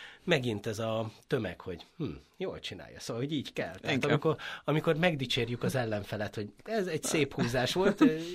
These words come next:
Speaker 1: ügyesen legyőztél ebben a körben, menjünk még egyet. És akkor ez megismétlődik, ez a jelenet kétszer-háromszor, és ugye az olvasónak nem is nagyon tűnik föl.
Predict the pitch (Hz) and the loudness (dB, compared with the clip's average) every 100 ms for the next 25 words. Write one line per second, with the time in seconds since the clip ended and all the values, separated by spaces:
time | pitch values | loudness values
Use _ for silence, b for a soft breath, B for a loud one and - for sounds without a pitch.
0 | - - 226 156 139 143 131 127 123 117 | -6 -2 2 6 6 6 4 2 0 0
1 | 127 123 117 104 - 151 135 120 123 113 | 0 0 0 0 2 2 2 2 2 2
2 | 107 120 113 139 165 208 208 B B 190 | 2 2 2 2 2 0 -2 B B -18
3 | 185 _ _ _ _ _ _ - 127 139 | -18 _ _ _ _ _ _ -6 0 2
4 | 151 143 143 147 165 214 185 - 117 - | 4 4 2 0 4 4 4 2 0 0
5 | 104 107 107 110 107 113 92 95 - 104 | -4 -2 -4 -2 -2 -2 -2 -6 -6 -8
6 | - 92 95 92 - - 107 110 196 220 | -6 -6 -6 -8 -8 -6 -4 -2 -2 -2
7 | - - 110 - 117 - 220 175 - 101 | -4 -4 -6 -6 -10 -4 -2 -2 -2 -6
8 | 87 - 82 73 - 78 65 | -8 -10 -12 -12 -16 -16 -16